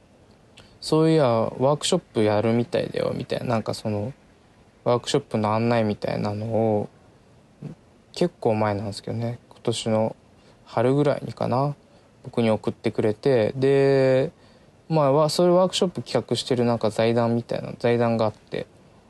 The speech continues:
その財団が、えっと、えー、ヨーロッパ近くに、の五カ所ぐらいでワークショップをな-、この夏開催していて、そのうちの一個がモロッコで開催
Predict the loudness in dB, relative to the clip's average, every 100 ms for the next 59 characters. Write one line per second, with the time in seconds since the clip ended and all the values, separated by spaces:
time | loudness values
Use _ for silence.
0 | -16 -4 -2 2 2 2 2 2 2 0
1 | -2 -4 -2 -2 _ 0 2 2 0 -6
2 | _ _ _ _ _ _ _ _ -20 -20
3 | -20 _ -18 -14 -4 0 2 2 2 2
4 | 2 -2 -2 0 2 0 -2 -12 _ -20
5 | -20 -20 -20 _ _ _ _ _ -10 -4
6 | -4 -2 -4 -2 -2 -2 0 0 0 0
7 | 0 0 0 2 0 0 -2 0 0 -2
8 | -2 -6 -8 -6 -6 -4 -4 -2 -2 -2
9 | -6 -6 -6 -6 _ _ _ _ -2 -2
10 | 0 -2 -2 -4 -6 -2 0 0 -2 _
11 | _ _ _ -20 _ -2 0 0 0 0
12 | 0 -2 -2 0 2 2 2 -2 -8 -8
13 | -8 -8 -2 -2 -2 -4 -4